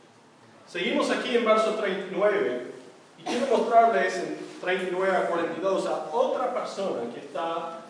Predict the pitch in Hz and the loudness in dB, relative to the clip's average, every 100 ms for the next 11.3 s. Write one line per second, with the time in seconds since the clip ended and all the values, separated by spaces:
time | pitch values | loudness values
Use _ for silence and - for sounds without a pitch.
0 | - 208 247 247 - 220 220 202 160 127 | -10 -2 -2 -2 -6 -6 -2 0 0 -4
1 | - - - - - 156 185 196 - 170 | -8 -14 -18 -20 -20 -8 -6 -6 -8 -10
2 | 139 131 131 117 - 123 120 - - - | -10 -10 -10 -8 -8 -8 -8 -8 -14 -20
3 | - - 208 240 247 233 233 220 208 190 | -20 -2 4 6 6 2 0 0 4 6
4 | - - 180 170 175 262 254 254 - 175 | 4 2 0 0 6 8 8 8 4 0
5 | 156 175 170 160 190 190 170 160 175 175 | -2 -2 -2 0 0 0 -2 -2 2 4
6 | - - - - - 294 - 285 - - | 2 0 -4 -6 -8 -10 -10 -14 -18 -20
7 | - - - - - - - - - - | -20 -20 -20 -20 -20 -20 -20 -20 -10 -2
8 | 240 233 226 202 202 196 156 151 151 156 | 0 0 -2 -4 -4 -4 -2 0 0 0
9 | 156 214 220 185 180 180 180 - - - | -2 -2 -4 -6 -6 -6 -8 -10 -8 -6
10 | - - - - - - 233 247 254 - | -6 -8 -12 -16 -20 -2 6 6 6 4
11 | 165 - | 2 2